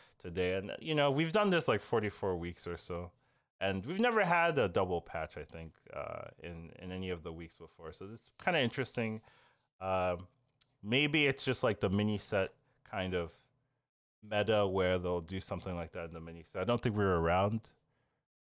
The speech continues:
for the last mini set, right? 'Cause it hasn't been fifty, fifty weeks. Uh, we'll see. But generally, uh, there is a lot to talk about in terms of Battlegrounds. Buddies have changed a lot, and it looks like they've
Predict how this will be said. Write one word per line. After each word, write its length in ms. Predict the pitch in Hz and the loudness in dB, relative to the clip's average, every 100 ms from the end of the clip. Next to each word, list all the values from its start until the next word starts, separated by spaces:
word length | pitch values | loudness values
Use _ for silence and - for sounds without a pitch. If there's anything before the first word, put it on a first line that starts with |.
| - | -6
for 100 | 123 | 0
the 120 | 117 | 4
last 320 | 110 113 - | 4 4 2
mini 180 | 120 110 | 0 0
set, 320 | - 107 101 | 0 0 2
right? 240 | 92 87 - | 2 0 0
'Cause 540 | 82 78 - - - | -6 -8 -12 -16 -20
it 80 | - _ _ _ _ _ _ - | -20 _ _ _ _ _ _ -8
hasn't 220 | 98 87 | -4 -4
been 140 | 87 | -4
fifty, 480 | - 92 - 85 80 _ _ | -4 -10 -8 -12 -14 _ _
fifty 220 | 90 - | -20 -20
weeks. 220 | 80 80 _ _ _ _ _ _ _ _ _ _ - 90 | -20 -20 _ _ _ _ _ _ _ _ _ _ -14 -2
Uh, 180 | 90 95 | 2 4
we'll 180 | 104 98 | 4 0
see. 320 | - 85 87 - | -4 -8 -8 -8
But 240 | 92 87 - _ - | -6 -6 -10 _ -4
generally, 560 | 180 175 170 160 151 139 - _ _ _ _ _ _ - | 0 2 4 4 2 0 -6 _ _ _ _ _ _ -20
uh, 60 | - _ _ - | -20 _ _ 0
there 160 | 156 160 | 2 4
is 80 | |
a 60 | 151 | 6
lot 240 | 135 123 | 4 4
to 60 | 117 | 0
talk 260 | 117 104 107 | 2 2 2
about 260 | 98 95 | 2 2
in 100 | 90 | 0
terms 280 | - 92 95 | -2 -4 -4
of 80 | 85 | 0
Battlegrounds. 680 | 87 90 85 90 87 87 - | 2 2 2 2 2 0 0
Buddies 320 | 165 160 - | 2 2 0
have 140 | 123 | -2
changed 320 | - 113 104 | 0 0 2
a 80 | 104 | 2
lot, 300 | 92 98 98 - | 4 4 2 0
and 260 | 87 101 98 | 0 2 0
it 300 | 98 - - | -4 -6 -4
looks 220 | 113 - | -2 0
like 220 | 117 104 | 0 0
they've 300 | 104 95 90 | 0 0 0